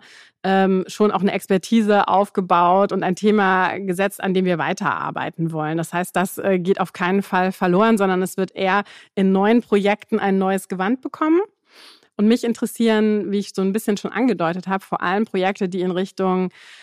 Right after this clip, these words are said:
ähm, der Frage der Nachhaltigkeit weiterdenken. Mich interessiert auch generell die Debatte, welche Versprechungen machen wir denn eigentlich über K I und Nachhaltigkeit?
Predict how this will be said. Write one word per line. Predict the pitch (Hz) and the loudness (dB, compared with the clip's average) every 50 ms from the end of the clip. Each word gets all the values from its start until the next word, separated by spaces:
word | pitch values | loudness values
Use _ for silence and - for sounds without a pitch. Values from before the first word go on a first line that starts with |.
| - _ _ _ - | -20 _ _ _ -4
ähm, | - 190 185 180 180 180 180 180 175 | -2 0 0 2 2 2 0 0 0
der | 175 170 | -2 -4
Frage | - - 185 175 180 185 | -4 -2 -2 0 0 0
der | 175 165 165 | -2 -2 -2
Nachhaltigkeit | 165 170 196 - - 247 247 - 254 - - - 240 240 226 - | -2 -2 -2 0 -2 -2 -4 -4 -6 -12 -6 -4 -4 -2 0 0
weiterdenken. | 196 214 254 - 262 226 208 226 226 254 240 240 269 262 247 - | 0 0 0 0 0 0 0 0 0 0 0 0 0 0 0 -2
Mich | 214 - - | -4 -2 -2
interessiert | 208 185 - - - - 262 277 - | -4 -4 -4 -10 -2 0 0 0 2
auch | - 208 - _ | -2 -4 -2 _
generell | - 226 247 269 254 208 196 185 190 | 2 4 6 4 4 4 2 2 2
die | 185 196 180 | 0 0 -2
Debatte, | 185 175 - 175 180 - - 208 208 196 - | -2 -2 -2 -2 -2 -2 -2 -2 -2 -2 0
welche | 185 190 208 208 - 208 | 0 -2 0 -2 -4 -6
Versprechungen | - - 190 - - - 262 277 - - 185 165 165 | -6 -6 -8 -8 -4 -4 -4 -4 -2 -4 -4 -2 -2
machen | 170 170 170 - - 175 170 | -2 -4 -4 -4 -4 -2 -2
wir | 170 | 0
denn | 160 156 165 - | -2 -2 -4 -4
eigentlich | - 170 175 175 165 170 175 - - | -4 -4 -2 -2 -2 -2 -4 -2 -2
über | 220 180 185 185 175 | -2 0 0 0 0
K | - - 165 - | -2 -4 -4 -4
I | 190 185 - | -4 -4 -2
und | - 180 175 | -2 -2 -2
Nachhaltigkeit? | 170 170 - - 190 190 - 190 - - - 190 185 202 226 214 | -2 -2 -2 -4 -4 -4 -4 -8 -10 -4 -2 0 2 2 0 0